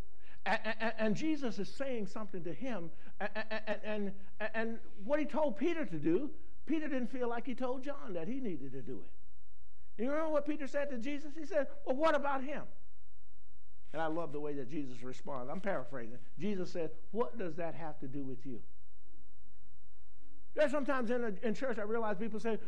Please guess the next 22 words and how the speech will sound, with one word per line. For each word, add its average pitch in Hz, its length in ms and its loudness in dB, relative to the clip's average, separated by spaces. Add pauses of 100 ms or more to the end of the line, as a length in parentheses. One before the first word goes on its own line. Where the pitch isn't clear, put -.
"Well, 180 100 0
Pastor, 294 300 0
you 277 160 2
didn't, 269 300 0 (240)
you 285 160 2
didn't 311 180 0
tell 294 240 2
me 247 200 2
what 185 200 0
was 147 140 0
going 131 280 0
on." - 140 0 (1000)
Well, 170 120 0
did 175 180 0
it 165 80 0
have 175 220 0
anything 190 340 0
to 185 80 0
do 196 160 0
with - 240 0
you? 107 80 0 (2250)
Pastor, 311 460 2